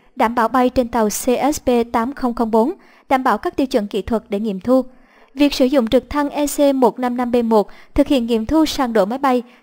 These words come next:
tàu cảnh sát biển C S B tám không không bốn cho thấy khả năng rất cao loại máy bay này sẽ sử dụng trên các tàu hơn hai nghìn tấn. E C một năm năm B một là phiên bản cải tiến của dòng trực thăng đa năng E C một năm năm do hãng Airbus Helicopter nghiên cứu,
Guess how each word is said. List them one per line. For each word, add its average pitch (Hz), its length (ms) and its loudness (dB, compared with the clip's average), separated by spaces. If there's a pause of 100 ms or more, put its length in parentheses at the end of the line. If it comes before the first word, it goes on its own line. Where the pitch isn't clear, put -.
tàu 262 140 4
cảnh 233 180 -2
sát 349 200 -2
biển 233 240 -2
C - 580 0
S - 80 -10
B 247 60 0 (180)
tám 247 180 -4
không 254 180 -2
không 233 140 -4
bốn 233 240 0
cho 262 140 0
thấy 247 300 -2 (320)
khả 277 120 2
năng 294 160 0
rất 415 200 -2
cao 254 220 -2
loại 233 140 0
máy 240 140 -4
bay 254 200 -2
này 233 220 -2 (240)
sẽ 247 160 0
sử 254 140 0
dụng 240 300 2
trên 247 300 0
các 330 200 -8
tàu 226 200 2
hơn 226 240 -4
hai 233 160 -6
nghìn 214 120 -4
tấn. 233 280 -4 (440)
E 330 140 2
C 330 240 2
một 262 220 2
năm 262 160 -4
năm 254 160 -4
B 254 140 0
một 233 240 0 (260)
là 285 140 2
phiên 320 200 -2
bản 226 180 0
cải 208 140 -4
tiến 247 300 -4
của - 80 2
dòng 226 200 0
trực 233 220 -4
thăng 240 200 -6
đa 240 140 -2
năng 240 200 -4 (260)
E 294 120 2
C 285 120 -2 (120)
một 240 180 -2
năm 240 160 -4
năm 254 160 -2 (300)
do 311 120 4
hãng 214 200 0
Airbus 247 400 -2
Helicopter 240 680 -2
nghiên 220 140 -2
cứu, 233 320 0